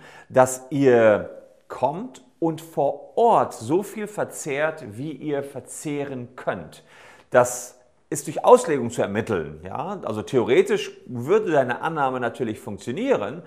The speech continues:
all you can eat, aber gut, es heißt ja auch all you can eat, was du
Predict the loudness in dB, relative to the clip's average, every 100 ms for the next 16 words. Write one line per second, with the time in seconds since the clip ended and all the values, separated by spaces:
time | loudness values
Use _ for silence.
0 | -20 -8 0 2 2 0 -2 -6 -8 -8
1 | -2 0 -2 -6 -20 -14 -12 -12 -14 -18
2 | -4 -4 -2 -6 -8 -10 -18 _ _ -4
3 | -2 -2 -6 -12 -14 -8 -8 -8 -12 -14